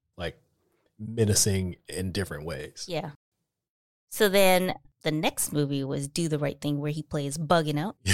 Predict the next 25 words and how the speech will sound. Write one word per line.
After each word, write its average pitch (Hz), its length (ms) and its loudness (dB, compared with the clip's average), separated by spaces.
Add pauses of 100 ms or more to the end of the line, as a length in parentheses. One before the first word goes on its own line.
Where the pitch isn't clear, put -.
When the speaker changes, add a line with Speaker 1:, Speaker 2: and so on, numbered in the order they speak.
(120)
Speaker 1:
Yes. 101 800 2
Speaker 2:
<laughs> 277 840 2
Speaker 1:
I 135 80 4
wouldn't 185 300 4
say 143 260 6
he 127 200 6
was 110 280 6
a 101 100 4
villain. 117 640 2
Speaker 2:
He 208 80 8
was 254 160 6
an 233 100 2
antagonist. 185 1080 4
Speaker 1:
Yes, 135 340 2
Speaker 2:
But 143 80 8
he, - 180 8
Speaker 1:
he - 100 -4
Speaker 2:
he 294 100 6
meant 277 320 6
well. 170 240 6
He 196 140 2
was 214 140 4
just 220 180 0
misguided. - 580 0
Speaker 1:
Yeah, 117 320 6